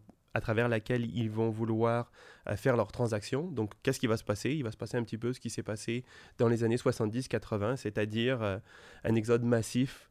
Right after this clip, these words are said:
de la population anglophone, allophone. Et, euh, je pense que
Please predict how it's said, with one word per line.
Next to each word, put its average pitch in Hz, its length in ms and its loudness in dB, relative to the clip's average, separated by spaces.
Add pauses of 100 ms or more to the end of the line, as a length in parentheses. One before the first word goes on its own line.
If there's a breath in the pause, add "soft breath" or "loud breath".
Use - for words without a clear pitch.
(100)
de 113 440 0
la 104 80 2
population 113 840 0
anglophone, 117 520 2
allophone. 113 480 0 (460 loud breath)
Et, 110 280 4
euh, 101 420 2
je 104 140 -12
pense 104 300 -2
que 95 340 -6